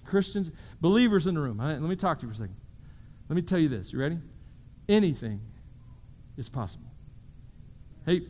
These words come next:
would you tell that to the person next to you? Just kinda turn to him just for a second. I know this is weird. I'm making it weird on purpose. Anything is possible. Anything is possible. Anything is possible. Yeah, okay, just checking.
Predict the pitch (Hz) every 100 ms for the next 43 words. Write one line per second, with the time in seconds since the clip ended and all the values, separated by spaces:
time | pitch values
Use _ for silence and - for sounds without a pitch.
0 | - - - - 156 240 262 220 185 165
1 | 147 156 139 127 117 - 196 - 240 220
2 | 233 226 208 226 220 226 185 175 220 262
3 | 269 220 247 262 277 240 202 233 240 262
4 | 233 254 262 247 262 269 294 262 - -
5 | - - - - - 262 320 269 269 -
6 | 180 240 - - - - - - - 269
7 | 339 359 339 330 302 294 311 - - -
8 | - - - - - - - - - -
9 | - - - - - - 151 156 151 127
10 | 143 117 - 120 123 143 143 180 202 156